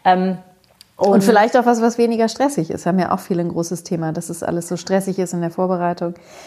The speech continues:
Speaker 2: Aber lass uns doch mal, damit wir nicht quasi jetzt so grundsätzlich über Weihnachten sprechen. Du hast ja, ich hab gesagt, du bist super organisiert. Du hast dir eine Liste gemacht mit den Punkten, die wir besprechen können, wo man was ändern kann.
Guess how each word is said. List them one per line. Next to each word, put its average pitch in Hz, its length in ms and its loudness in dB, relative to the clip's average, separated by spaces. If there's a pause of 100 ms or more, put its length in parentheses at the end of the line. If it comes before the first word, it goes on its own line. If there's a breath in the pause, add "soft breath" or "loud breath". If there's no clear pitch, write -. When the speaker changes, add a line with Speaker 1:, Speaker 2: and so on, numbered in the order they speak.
Speaker 2:
Aber 226 160 6
lass 277 180 2
uns 381 120 -2
doch 294 120 2
mal, 262 140 2
damit 240 260 0
wir 254 80 2
nicht 233 220 -6
quasi 226 260 0
jetzt 214 180 -4
so 214 80 -2
grundsätzlich 220 600 0
über 202 160 -6
Weihnachten 247 260 -4
sprechen. 226 300 -4
Du 220 140 0
hast 233 220 2
ja, 240 120 4
ich - 80 -6
hab 240 120 -4
gesagt, 208 280 -2
du 202 60 -4
bist 208 200 -6
super 240 300 2
organisiert. 214 640 -2 (320 loud breath)
Du 202 160 -4
hast 220 240 -4
dir 208 220 0
eine 196 260 0
Liste 233 300 2
gemacht 220 440 -2
mit 202 200 -4
den 190 180 0
Punkten, 254 320 -4
die 214 140 0
wir 202 80 2
besprechen 208 400 0
können, 214 320 0
wo 208 100 2
man 214 160 -2
was 190 160 -4
ändern 202 340 -6
kann. 277 180 -8